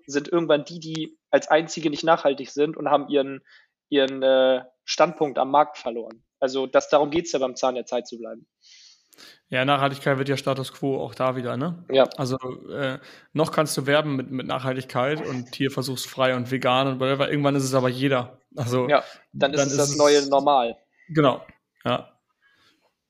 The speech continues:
Speaker 2: Ja, finde ich schon geil. Ich, also ich hatte auch immer die Gedanken, dass das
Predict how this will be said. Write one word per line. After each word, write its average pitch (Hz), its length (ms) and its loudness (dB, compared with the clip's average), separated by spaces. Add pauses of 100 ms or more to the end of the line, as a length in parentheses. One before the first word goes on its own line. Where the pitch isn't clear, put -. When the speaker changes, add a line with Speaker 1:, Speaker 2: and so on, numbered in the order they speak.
(1080)
Speaker 2:
Ja, 120 240 0
finde - 180 -4
ich 139 80 -2
schon 131 120 -6
geil. 131 220 2
Ich, 139 100 -4
also 151 120 0
ich 160 80 0
hatte 165 160 0
auch 147 160 2
immer 131 160 -2
die 127 80 -4
Gedanken, 123 380 -4
dass 127 180 -8
das - 340 -10